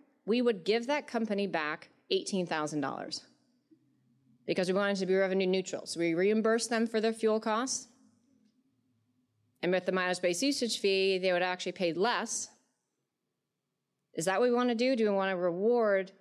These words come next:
a less efficient trucking company by giving them eighteen thousand dollars? Another company that participated was more fuel efficient than average. They would have to pay additional money in this switch from a fuel tax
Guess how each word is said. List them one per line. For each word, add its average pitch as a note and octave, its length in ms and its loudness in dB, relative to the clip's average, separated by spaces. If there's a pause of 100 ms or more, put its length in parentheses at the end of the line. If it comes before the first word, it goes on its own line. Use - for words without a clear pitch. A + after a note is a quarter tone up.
(100)
a F3+ 100 0
less G#3 300 -2
efficient F#3+ 720 -2 (120)
trucking B3+ 320 -2
company F3 480 -2 (460)
by F#3+ 80 0
giving G#3 220 2
them F#3+ 120 0
eighteen F#3 320 -2
thousand D#3+ 300 -4
dollars? C#3+ 460 -6 (540)
Another G3+ 280 0
company G#3 320 -2
that F#3+ 160 -2
participated G3+ 800 0
was F3 180 0
more G3+ 260 0
fuel G#3 220 0
efficient A3 440 -2 (520)
than F#3 140 -2
average. B3+ 520 -2 (360)
They G#3+ 80 2
would G#3 100 2
have G#3 160 -2
to G3 80 -4
pay G3+ 220 0
additional F3 400 0
money D3 260 -2 (800)
in F#3+ 140 0
this F#3+ 180 0
switch - 320 -2
from E3 160 -4
a E3 60 -2
fuel F#3 260 0
tax E3+ 540 -6